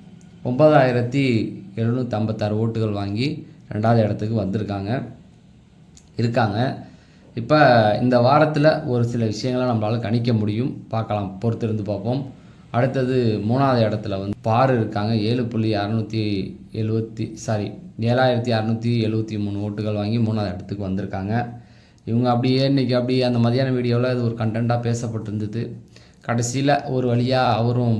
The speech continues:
பா-, இவரும் கமருதீனும் ரெண்டு பேரும் ஒண்ணு சேர்ந்துட்டாங்க. நல்லா இருந்தா சரி, அந்த கேமை பாதிக்காத அளவுக்கு அவங்க ஏதாவது ஒண்ணு பண்ணிக்கிட்டா ஓகேவா தான் இருக்கும் அப்படிங்கிற மாதிரி தோணுது எனக்கு. அடுத்தது தான் அரோரா. எட்டாயிரத்தி, சாரி, நாலாயிரத்தி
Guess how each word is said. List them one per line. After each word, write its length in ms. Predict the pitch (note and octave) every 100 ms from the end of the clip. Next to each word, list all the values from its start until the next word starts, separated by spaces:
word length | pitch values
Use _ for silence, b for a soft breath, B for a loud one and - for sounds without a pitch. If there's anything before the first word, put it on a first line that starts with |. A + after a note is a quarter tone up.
| F#2+
பா-, 500 | A2 A2 A2 G#2 G2+
இவரும் 400 | G#2+ A#2 A#2 F2+ - - G2+
கமருதீனும் 600 | - A2 A#2+ A#2+ A#2 A#2
ரெண்டு 160 | G#2+ A2
பேரும் 200 | A2+ A2+
ஒண்ணு 160 | G#2+ A#2 A#2
சேர்ந்துட்டாங்க. 560 | A#2 A#2+ A2+ F#2+ F#2+ A2+ - - - - b b -
நல்லா 240 | G#2+ D3
இருந்தா 220 | D3 C3+ C#3
சரி, 240 | - A#2+
அந்த 200 | C#3 C3+
கேமை 340 | B2 D3+ E3+ D3+
பாதிக்காத 440 | B2+ C3 B2+ A#2+
அளவுக்கு 300 | A2+ C3 C3
அவங்க 140 | A#2+ G#2+
ஏதாவது 220 | A2+ A#2+
ஒண்ணு 160 | A2+
பண்ணிக்கிட்டா 360 | G#2+ A2 G#2+ A#2 A2
ஓகேவா 400 | G#2+ G#2+ A2 G#2
தான் 160 | G#2
இருக்கும் 300 | G2+ F#2+ G2+
அப்படிங்கிற 320 | G2 F#2+ F#2+ F#2+
மாதிரி 200 | G2 F#2+
தோணுது 280 | G2 F#2+
எனக்கு. 340 | F#2 F#2 F2+ B2 - - B B B B B B B
அடுத்தது 460 | A#2 D3 D3 C3+ A#2+
தான் 240 | C#3 C3+ A2+
அரோரா. 380 | G#2 A#2 A2+ A2 A2+ - - - _ - - - _ - - -
எட்டாயிரத்தி, 720 | A2+ B2+ B2+ A#2+ A2+ A#2+ B2 A2+ G#2 G2+ F#2+ F#2
சாரி, 280 | - A2 G#2+
நாலாயிரத்தி 600 | A2 A#2 B2 A#2 G#2+ A#2+